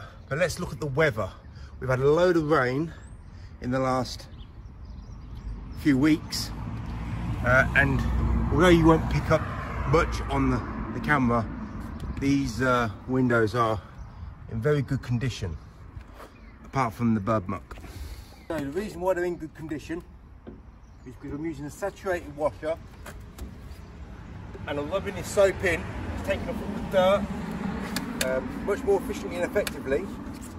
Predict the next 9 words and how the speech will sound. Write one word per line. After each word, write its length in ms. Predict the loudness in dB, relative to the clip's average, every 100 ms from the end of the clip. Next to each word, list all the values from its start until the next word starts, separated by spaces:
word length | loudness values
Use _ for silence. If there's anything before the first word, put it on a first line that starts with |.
| -14 -14 -14 -12 -12 -8
And 320 | -6 -6 -8 -14 -12
I 40 | -10
remember 480 | -2 -2 4 4 2 -6 -18 -18 -18 -20 -20 -20 -18 -4 -2 0
many 180 | -2 -4
times 380 | 0 2 2 -2
people 560 | -8 -8 -6 -6 -6 -8 -18 -20 -18 -20 -20 -20 -20 -20 -20 -20 -20 -10
have 200 | -10 -8
been 160 | -14 -14
saying, 520 | -2 2 2 -2 -8